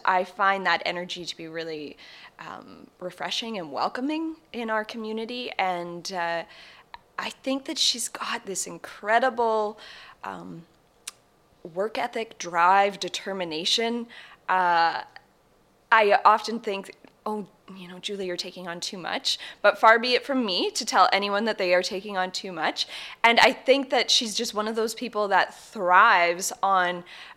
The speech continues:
uh, wearing a lot of different hats and being able to do a lot of different things. And, and she hustles, and I mean that in the nicest of ways. If something is not,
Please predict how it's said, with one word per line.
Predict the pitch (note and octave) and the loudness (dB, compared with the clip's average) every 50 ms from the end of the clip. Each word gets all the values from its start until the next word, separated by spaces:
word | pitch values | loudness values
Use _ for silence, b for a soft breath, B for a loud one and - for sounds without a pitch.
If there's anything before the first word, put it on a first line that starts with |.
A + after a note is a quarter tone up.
| - | -4
uh, | - G3 F#3+ F3+ F3 F3 E3+ E3 | 0 0 2 2 2 0 -2 -4
wearing | D#3+ F3 F3 F3+ G#3 G#3+ G3 G3 F#3+ F#3+ | -6 -8 -2 4 6 6 6 6 4 2
a | F#3+ F#3 | 0 2
lot | F#3+ F#3 F#3 F#3 | 4 4 4 4
of | F#3+ F#3 | 2 -4
different | F#3+ - F3+ F3+ - | -8 -12 -12 -12 -8
hats | - - C4 B3+ - - - - | 0 4 4 4 4 2 -2 -10
and | G#3 F#3+ | -8 -8
being | G#3 G3+ F#3+ F#3+ | -8 -8 -6 -6
able | F#3 F3+ F#3+ | -6 -6 -6
to | F#3 - F3 | -6 -8 -10
do | E3+ F3+ E3+ | -10 -8 -8
a | |
lot | E3+ F3 F3 F3 | -6 -4 -4 -6
of | E3+ E3+ | -6 -6
different | - F3 - F3 E3+ - _ - | -10 -12 -12 -14 -16 -14 _ 0
things. | C#4 C#4 C4+ C4+ C4+ C4+ B3+ - | 2 2 2 2 2 0 0 0
And, | F#3+ F3 E3 E3+ - B B B B B B B | -2 -2 -2 -4 -10 B B B B B B B
and | - G#3 G3+ G3+ G3 F#3 | -4 -2 -2 -2 -2 0
she | - - - - - A3 G#3+ G3+ G3+ F#3+ F3+ G3+ | 0 2 2 2 0 -2 -2 -4 -4 -4 -4 -4
hustles, | G3 - D#4 E4 F#4 - G3 E3+ E3 F#3+ | -2 2 2 4 4 4 2 0 0 0
and | G3 F#3+ | 0 0
I | F#3+ | 0
mean | G3+ A3 A3+ A#3 | 0 0 0 2
that | B3 A#3 - | 2 2 2
in | - | 0
the | G3 F#3+ | -4 -6
nicest | F#3 F#3+ F#3+ G3 G#3 C4+ - C#4+ C#4 - - | -6 -2 -2 0 0 0 -2 -4 -4 -4 -6
of | C#4+ A#3+ | -6 -4
ways. | G3+ F3 D#3 D#3+ E3+ B3 - - - B B B B B B B - | -2 -2 -2 -2 -4 -4 -6 -8 -10 B B B B B B B 2
If | G#3+ G#3 G#3 G#3 - - - G#3 - _ _ _ _ _ - | 4 4 4 2 -6 -18 -20 -20 -20 _ _ _ _ _ -12
something | - - - A#3+ A#3+ B3+ - D4+ D4 C#4+ | -8 -2 0 0 0 0 -2 -4 -2 -2
is | C4+ B3+ G#3+ | -2 -2 -2
not, | G#3+ G#3+ G#3 G3+ G3+ G3+ G#3 G3+ | 0 2 2 4 4 4 2 0